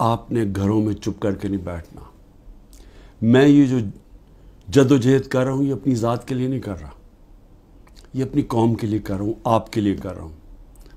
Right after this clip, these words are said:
आपके बच्चों के मुस्तकबिल के लिए कर रहा हूँ। अगर आप अपने हकूक़ के लिए नहीं खड़े होंगे,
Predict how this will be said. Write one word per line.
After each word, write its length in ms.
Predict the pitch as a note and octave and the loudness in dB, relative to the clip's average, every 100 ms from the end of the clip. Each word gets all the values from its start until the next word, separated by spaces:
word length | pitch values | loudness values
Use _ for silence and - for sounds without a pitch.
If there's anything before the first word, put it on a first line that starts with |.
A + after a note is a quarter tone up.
| - - - A2+ | -20 -20 -8 0
आपके 500 | A#2 A#2+ - - A#2 G#2 | 2 2 -2 -4 -2 -2
बच्चों 400 | G#2 G2 A#2 G#2+ | -4 -6 -6 -6
के 140 | G#2 A#2 | -4 -4
मुस्तकबिल 680 | A2 A2+ - - F#2 G2+ F#2 | -2 -2 -4 -6 -4 -4 -4
के 120 | F#2+ | -6
लिए 180 | F2 E2 | -6 -8
कर 140 | - | -12
रहा 140 | - - | -14 -16
हूँ। 100 | - - - - - - - - - - - - - - - - | -20 -20 -20 -20 -20 -20 -20 -20 -20 -20 -20 -20 -20 -20 -16 -2
अगर 300 | D#3+ F3+ F#3+ | 2 4 4
आप 380 | F3+ D3 D#3 D3+ | 4 4 2 0
अपने 260 | C3 - C#3 | -6 -4 -4
हकूक़ 420 | G2+ G#2 C#3+ C#3 - | -4 0 2 2 2
के 120 | C3 | -2
लिए 200 | B2 A#2+ | 0 0
नहीं 160 | B2 - | 0 -2
खड़े 220 | G#2 G#2 | -4 -4
होंगे, 320 | E2 D#2 | -4 -6